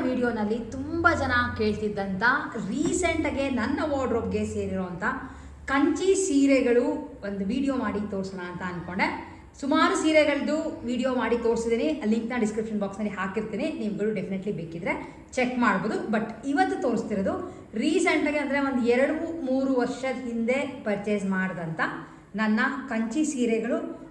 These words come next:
ವಿಡಿಯೋನ ಕಂಪ್ಲೀಟಾಗಿ ನೋಡಿ, ಎಲ್ಲ ಡೀಟೇಲ್ಸ್, ಆಮೇಲೆ ಪ್ರತಿ ಸೀರೆ ಹಿಂದೆನೂ ಒಂದೊಂದು ಸ್ಟೋರಿ ಇದೆ. ಯಾವಾಗ ತೊಗೊಂಡಿದ್ದು, ಎಷ್ಟು ಕೊಟ್ಟು ತೊಗೊಂಡಿದ್ದೆ, ಏನು ಅಕೇಶನ್ಗೆ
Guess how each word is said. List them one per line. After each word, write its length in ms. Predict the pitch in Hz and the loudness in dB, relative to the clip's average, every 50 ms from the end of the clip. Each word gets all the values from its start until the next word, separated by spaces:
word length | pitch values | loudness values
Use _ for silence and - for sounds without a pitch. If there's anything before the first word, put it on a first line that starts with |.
| - 202 | -4 -2
ವಿಡಿಯೋನ 300 | 285 311 311 330 320 320 320 320 320 | 0 0 2 2 4 4 4 2 2
ಕಂಪ್ಲೀಟಾಗಿ 560 | 262 247 247 247 - 370 359 370 370 359 359 | 4 4 4 6 4 4 4 4 4 4 4
ನೋಡಿ, 300 | 330 294 277 285 302 - - 330 - - 226 | 6 6 6 6 4 2 0 0 -2 0 0
ಎಲ್ಲ 140 | 233 254 262 277 294 269 208 - | 2 4 4 4 4 4 2 2
ಡೀಟೇಲ್ಸ್, 440 | 247 254 262 285 277 277 277 269 - - 233 | 0 0 0 0 0 0 0 -2 -4 -6 -6
ಆಮೇಲೆ 200 | 220 226 220 - | -4 -4 -4 -4
ಪ್ರತಿ 400 | 254 247 - - 302 311 330 339 330 | -2 -2 -2 -2 -2 -2 0 0 -2
ಸೀರೆ 260 | - 277 262 262 262 262 247 | -2 -2 0 2 2 2 2
ಹಿಂದೆನೂ 260 | 226 214 214 220 240 240 | 2 0 0 0 0 -2
ಒಂದೊಂದು 200 | 208 196 196 202 | -4 -4 -4 -6
ಸ್ಟೋರಿ 320 | - - - 208 202 196 190 185 | -6 -6 -4 -2 -2 0 0 0
ಇದೆ. 100 | 202 220 - - - - - - - | -2 -2 -4 -6 -10 -14 -18 -10 -4
ಯಾವಾಗ 340 | - 262 269 294 302 320 311 330 320 302 | 2 4 6 6 6 6 6 6 6 6
ತೊಗೊಂಡಿದ್ದು, 420 | 285 277 285 277 262 214 262 269 269 262 - 208 226 254 | 4 4 4 2 2 2 0 0 0 0 0 0 0 0
ಎಷ್ಟು 280 | - 262 - 302 302 302 | 0 0 -4 -6 -4 -2
ಕೊಟ್ಟು 180 | 269 254 262 254 254 | -2 -2 -2 -2 -2
ತೊಗೊಂಡಿದ್ದೆ, 360 | 240 247 240 226 202 240 240 226 196 208 269 | -2 -2 -2 -2 0 0 0 0 0 -2 -4
ಏನು 120 | 330 381 370 349 | -4 -4 -6 -6
ಅಕೇಶನ್ಗೆ 400 | 277 - 311 294 - 277 240 254 | -6 -6 -6 -6 -4 -4 -4 -4